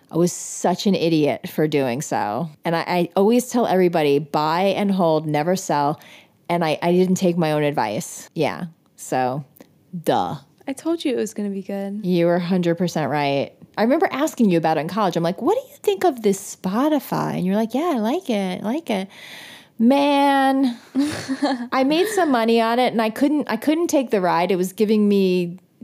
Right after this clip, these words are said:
Speaker 1: anxiety watching it go up and down. I was like, "Oh, okay, I made some money. I'm just gonna get out." Damn.
Speaker 2: How much is it now?
Speaker 1: I, I honestly don't even wanna know.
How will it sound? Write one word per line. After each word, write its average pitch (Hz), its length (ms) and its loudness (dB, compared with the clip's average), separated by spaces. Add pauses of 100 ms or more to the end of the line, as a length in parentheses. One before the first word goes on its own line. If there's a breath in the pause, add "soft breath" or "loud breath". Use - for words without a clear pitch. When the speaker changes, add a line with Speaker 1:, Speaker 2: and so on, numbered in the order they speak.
(360)
Speaker 1:
anxiety 160 680 2
watching 160 340 0
it 165 40 -2
go 160 120 2
up 156 120 0
and 160 120 0
down. 143 240 0
I 165 40 0
was 165 80 -2
like, 170 140 0
"Oh, 165 160 4
okay, 160 220 0
I 160 40 -2
made 240 240 2
some 156 140 -2
money. 147 200 -2
I'm 147 100 -2
just 170 140 -6
gonna 147 140 -2
get 139 160 -2
out." 139 260 0 (480 loud breath)
Damn. 285 880 2
Speaker 2:
How 247 120 0
much 254 220 -2
is 233 120 -10
it - 80 -10
now? 226 460 -8 (260)
Speaker 1:
I, 262 220 0 (220)
I 208 200 0
honestly 240 460 2
don't 170 280 2
even 156 260 0
wanna 131 220 -2
know. 107 420 -4